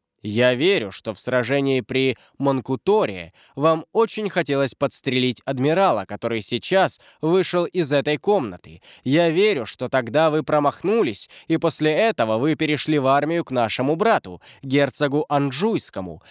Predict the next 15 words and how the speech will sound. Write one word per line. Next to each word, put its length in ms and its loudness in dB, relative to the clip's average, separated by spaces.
Наконец, 560 0
верю 300 0
и 160 -6
тому, 420 0
что 220 -4
из 280 -6
нее 360 2
вы 140 -2
еще 340 0
раз 160 0
перебежали 560 0
в 80 0
армию 400 2
принцев 520 -4
Конде, 600 0